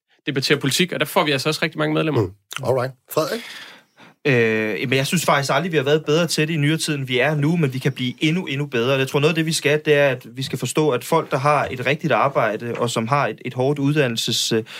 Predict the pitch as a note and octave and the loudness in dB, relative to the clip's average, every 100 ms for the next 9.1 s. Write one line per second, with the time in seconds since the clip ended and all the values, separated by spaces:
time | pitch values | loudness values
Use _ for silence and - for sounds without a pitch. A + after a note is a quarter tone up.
0 | - A#2+ B2 B2 D#3 D3+ C#3+ C3+ D3 B2+ | -4 0 2 4 4 4 4 2 2 0
1 | A#2+ A#2 A#2+ C#3+ C#3 A2+ D3 B2+ B2+ C3+ | 0 2 2 2 2 4 4 2 0 -2
2 | C3+ C3 - C#3 - C#3 C3+ C3+ C3 D3 | -2 -4 0 0 0 0 0 0 0 -2
3 | C#3 D3 F3 C3+ C3+ C3+ E3+ A2+ G#2 C3 | 0 0 0 0 2 2 2 2 2 2
4 | C#3 - - - C3 - B2 A2 A2 G2 | 2 -8 -18 -2 -2 -2 -4 0 2 0
5 | - - - A2+ G#2+ A#2 - D3 F3 - | -2 -4 0 0 0 -2 -4 -4 -4 -2
6 | C3 B2 A2+ B2 C3+ - - C3 - B2+ | -2 0 -2 0 -2 -2 0 0 0 -2
7 | B2+ C3+ F#3 - C3 C3 B2 A#2 A#2+ - | 0 0 0 0 0 0 -2 -2 -2 0
8 | B2+ D#3+ F3+ D3+ C#3+ - - - - B2+ | 0 0 0 0 -2 -6 -18 -12 -2 0
9 | B2+ | -2